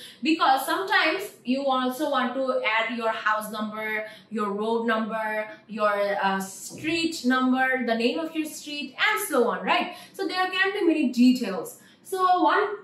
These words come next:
tip that I can give you is make sure that your address is in two lines maximum, but do not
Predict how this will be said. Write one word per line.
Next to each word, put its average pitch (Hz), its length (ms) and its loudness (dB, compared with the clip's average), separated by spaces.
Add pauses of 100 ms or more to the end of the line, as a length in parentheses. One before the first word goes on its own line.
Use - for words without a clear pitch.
(100)
tip 453 360 2
that 311 140 2
I 277 140 2
can 269 240 0
give 220 200 0
you 214 200 -6
is 294 480 -2 (260)
make 240 400 2
sure 240 580 0
that 214 220 -2
your 208 140 -2 (120)
address 240 640 2
is 226 200 -6
in 247 380 4 (200)
two 392 460 2
lines 233 500 2
maximum, 320 600 0 (680)
but - 160 2 (580)
do 311 120 4
not 539 300 6